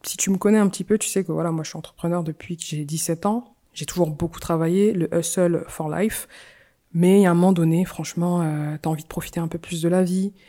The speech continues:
Et je me suis surtout aussi rendu compte qu'il y avait des personnes qui finançaient leur lifestyle avec leurs investissements plutôt qu'avec leur travail. Et ça, je trouve ça génial, en fait. Je trouve ça génial parce que ça te laisse plus de temps pour profiter de la vie,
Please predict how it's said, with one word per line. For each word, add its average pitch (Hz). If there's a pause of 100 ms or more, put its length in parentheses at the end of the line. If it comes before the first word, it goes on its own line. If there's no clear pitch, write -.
(100)
Et 170
je 156
me 160
suis -
surtout 202
aussi 196
rendu 170
compte 202
qu'il -
y -
avait 151
des 151
personnes 196
qui 202
finançaient 190
leur 170
lifestyle 185 (180)
avec 165
leurs 160
investissements 160
plutôt -
qu'avec 165
leur 151
travail. 196 (760)
Et 175
ça, 190
je -
trouve -
ça 175
génial, 175
en 156
fait. -
Je -
trouve -
ça 175
génial 180
parce 190
que -
ça 165
te -
laisse 175
plus 180
de 170
temps 180
pour 170
profiter 165
de -
la 147
vie, 202